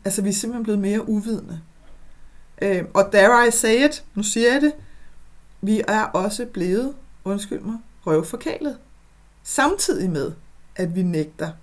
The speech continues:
at se vores egen økonomi i øjnene. Og vi er forkælet, fordi på den måde, at, at man kan sige, der er, der har aldrig været flere ting. Altså, udbuddet af alt muligt er kæmpe, kæmpe, kæmpe stort. Og vi vil have det.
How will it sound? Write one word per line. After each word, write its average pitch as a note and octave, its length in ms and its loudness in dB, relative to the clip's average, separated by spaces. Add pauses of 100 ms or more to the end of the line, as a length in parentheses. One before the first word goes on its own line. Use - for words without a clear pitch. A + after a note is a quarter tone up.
(220)
at - 100 -6
se D#3+ 160 -4
vores D#3+ 200 -6
egen - 240 -10
økonomi D#3 300 -10
i - 100 -10
øjnene. - 380 -12 (440)
Og F#3+ 200 0
vi A3 200 2
er A3 140 2
forkælet, D#4 580 4
fordi D4+ 360 4 (520)
på - 80 2
den B3 260 0
måde, B3 280 0
at, G#3 280 -4
at G3+ 140 -4
man G3 140 -6
kan G#3 100 -8
sige, A#3 140 -6
der A#3 200 -4
er, A3 300 -2
der A3+ 60 -8
har - 200 -6
aldrig D4 280 4
været C4 180 -2
flere C4+ 220 -4
ting. C4+ 240 -4 (100)
Altså, A3+ 260 -4
udbuddet C4+ 600 0
af - 140 0
alt - 280 -2
muligt B3 340 -6
er C4 40 -8 (240)
kæmpe, D#4 260 0 (120)
kæmpe, C#4+ 360 -4
kæmpe D4+ 400 -4
stort. - 380 -4 (640)
Og A3+ 160 0
vi A#3 100 0
vil G#3+ 140 2
have A3 260 -4
det. D4+ 100 -4